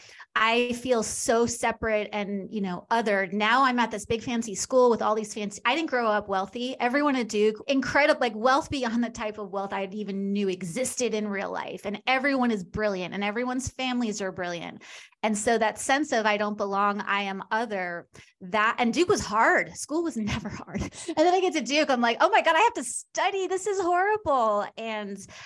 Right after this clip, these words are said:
I struggled with my grades at first. I figured that out. Like, yes, you actually have to read the books and study to do well at that school. But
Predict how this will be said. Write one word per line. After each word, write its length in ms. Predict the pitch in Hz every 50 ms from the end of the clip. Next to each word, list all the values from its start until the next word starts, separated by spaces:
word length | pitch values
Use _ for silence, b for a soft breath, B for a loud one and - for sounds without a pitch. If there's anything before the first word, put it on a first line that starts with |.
| B -
I 60 | 233
struggled 300 | - - 226 208 220 220
with 120 | 240 240
my 100 | 285 285
grades 400 | 285 240 277 311 311 330 311 240
at 160 | 247 240 247
first. 400 | - 220 190 175 - - - -
I 60 | - 214
figured 320 | 214 233 214 202 208 202
that 160 | 208 202 214
out. 260 | 196 175 175 185 190
Like, 220 | - 208 196 196 -
yes, 180 | - - -
you 80 | - 208
actually 280 | 202 202 - 233 220 214
have 140 | 220 202 208
to 100 | 208 190
read 180 | 196 226 247
the 80 | 226 240
books 280 | 208 214 208 208 - -
and 60 | 185
study 360 | - - - 220 208 196 190
to 120 | 185 240
do 160 | 190 214 226 220
well 200 | 190 185 180 185
at 100 | 180 180
that 160 | 180 175 -
school. 320 | - - 175 165 180 220 233 B B B B B B B B B
But 540 | - 208 202 208 233 226 226 226 226 226 -